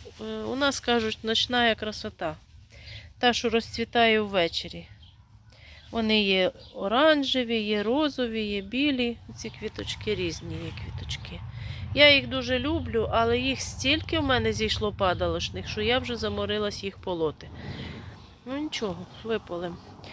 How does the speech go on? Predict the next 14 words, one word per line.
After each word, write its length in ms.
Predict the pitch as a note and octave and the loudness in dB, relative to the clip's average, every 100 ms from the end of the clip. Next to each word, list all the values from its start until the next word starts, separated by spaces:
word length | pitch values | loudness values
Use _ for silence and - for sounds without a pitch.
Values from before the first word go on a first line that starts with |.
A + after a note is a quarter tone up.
| - - - - | -16 -18 -12 -6
Так 200 | A#3 - | -4 -4
що 180 | - | -2
отакі 420 | A#3 B3 A#3+ A#3 G#3+ | 0 0 0 0 0
мої 300 | G3+ G3 G3+ | 0 -2 -2
перчики, 640 | B3 D#4 - - - D4 | 4 4 4 -4 -2 -2
оце 280 | C#4+ - C4+ | -2 -2 -8
цілий 400 | - C#4 C4 C4 | -4 -4 0 2
рядок 340 | B3+ G#3 B3+ - | 2 2 -2 -2
попід 300 | A#3+ B3 B3 | -4 -4 -10
край. 400 | - B3 A#3+ A#3+ - _ - - _ - | 0 2 2 -2 -14 _ -20 -20 _ 0
Є 160 | C#4+ | 0
кращі, 680 | - C#4+ E4+ D#4+ - C#4+ C4 | 4 4 4 2 -2 0 0
є 140 | A3+ G#3 | 2 0
гірші, 640 | A#3 D4+ - - B3+ B3 | 0 0 0 -2 -2 -4